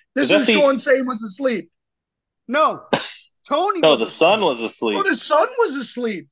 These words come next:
Speaker 3: Yes.
Speaker 2: Tone, tone.
Speaker 3: Tone,
Speaker 1: Ah.
Speaker 3: tone.
Speaker 2: All right. All right. Did
Speaker 1: Yeah.
Speaker 2: you pick yet? What? Who do
Speaker 3: Lift
Speaker 2: we
Speaker 3: it
Speaker 2: got
Speaker 3: up.
Speaker 2: here? He doesn't
Speaker 1: That's
Speaker 2: have
Speaker 1: the
Speaker 2: giant
Speaker 1: son.
Speaker 2: eyes. What are you
Speaker 3: That's
Speaker 2: talking
Speaker 3: Tony
Speaker 2: about?
Speaker 3: Khan.
Speaker 1: That's the son.
Speaker 2: He looks like
Speaker 1: <laughs>
Speaker 2: a regular dude.
Speaker 1: He goes, "That's
Speaker 3: This is
Speaker 1: not
Speaker 3: why
Speaker 1: the
Speaker 3: I make fun of
Speaker 1: sister."
Speaker 3: you.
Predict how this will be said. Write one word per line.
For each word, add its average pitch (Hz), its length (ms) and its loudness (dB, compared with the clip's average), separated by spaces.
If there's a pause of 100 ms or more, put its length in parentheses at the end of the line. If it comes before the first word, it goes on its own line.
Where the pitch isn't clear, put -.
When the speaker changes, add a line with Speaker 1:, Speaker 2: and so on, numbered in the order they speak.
Speaker 3:
Yes. 254 380 -4 (300)
Speaker 2:
Tone, 147 200 -2
tone. 90 360 -4 (840)
Speaker 3:
Tone, 196 220 -8
Speaker 1:
Ah. - 60 -14
Speaker 3:
tone. 131 340 -12
Speaker 2:
All 117 160 2
right. 85 160 -4 (360)
All 147 80 4
right. 101 180 -2
Did 131 120 2
Speaker 1:
Yeah. 214 100 6
Speaker 2:
you 247 60 0
pick 285 240 2
yet? 277 160 4
What? 220 140 -2
Who - 320 -8
do 220 60 2
Speaker 3:
Lift 269 120 2
Speaker 2:
we 277 60 0
Speaker 3:
it 247 60 -2
Speaker 2:
got 269 140 6
Speaker 3:
up. 247 40 -2
Speaker 2:
here? 277 280 -2 (500)
He 330 100 -4
doesn't 339 160 4
Speaker 1:
That's 254 180 4
Speaker 2:
have - 60 -10
Speaker 1:
the 120 60 0 (120)
Speaker 2:
giant 147 80 2
Speaker 1:
son. 117 140 2
Speaker 2:
eyes. 131 340 0
What 233 100 -6
are 269 40 -12
you 262 80 -8
Speaker 3:
That's 208 120 2
Speaker 2:
talking 254 260 2
Speaker 3:
Tony 220 240 -2
Speaker 2:
about? 170 120 -18
Speaker 3:
Khan. 147 380 -4 (320)
Speaker 1:
That's 226 240 -4
the 226 140 -8
son. 190 340 -4 (640)
Speaker 2:
He 214 100 -6
looks 233 200 -2
like 240 180 -2 (300)
Speaker 1:
<laughs> - 360 -6
Speaker 2:
a 190 80 0
regular 214 460 0
dude. 262 360 -4 (520)
Speaker 1:
He 466 80 -2 (120)
goes, 320 180 -6
"That's 403 180 4
Speaker 3:
This - 120 -4
is - 60 -8
Speaker 1:
not 285 160 0
Speaker 3:
why 226 220 2
Speaker 1:
the 220 80 2
Speaker 3:
I 240 60 2
make 262 100 -2
fun 220 180 0
of 247 60 -2
Speaker 1:
sister." 202 120 -4
Speaker 3:
you. 156 160 -10